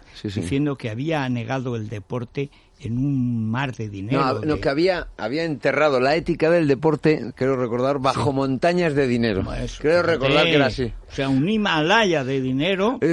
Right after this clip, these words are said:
Speaker 1: decir,
Speaker 2: No del Barça.
Speaker 1: el presidente con la mejor gestión
Speaker 2: Gestión de
Speaker 1: deportiva y financiera de la historia del fútbol moderno, con el mayor número de títulos de la historia del fútbol moderno.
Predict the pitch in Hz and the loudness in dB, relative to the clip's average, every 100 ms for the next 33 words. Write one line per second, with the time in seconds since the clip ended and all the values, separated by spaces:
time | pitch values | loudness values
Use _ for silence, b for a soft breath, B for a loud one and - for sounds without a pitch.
0 | 143 151 131 - - 180 240 226 196 135 | 2 2 0 -4 0 4 6 6 4 0
1 | - 143 160 160 175 156 175 202 214 202 | -6 -2 0 2 0 4 4 6 4 4
2 | 202 175 160 - 190 196 - 160 143 - | 4 4 2 4 2 2 2 2 2 0
3 | 170 180 170 135 113 120 147 127 147 139 | 4 6 6 4 0 2 4 4 4 4
4 | 110 170 156 143 123 147 131 120 165 156 | 2 2 4 2 2 0 0 -2 0 0
5 | 143 127 123 - 127 170 139 120 135 135 | 2 0 -2 -4 0 2 0 0 0 2
6 | 127 127 135 147 180 180 B B B B | 2 2 0 0 -2 -4 B B B B
7 | _ - 160 160 160 170 156 160 165 214 | _ -4 -2 0 -2 -2 0 2 4 4
8 | 202 196 185 147 170 170 170 151 147 139 | 4 4 4 2 2 2 2 4 2 2
9 | - 170 160 151 160 165 151 165 185 190 | 2 2 2 2 0 0 0 0 0 -2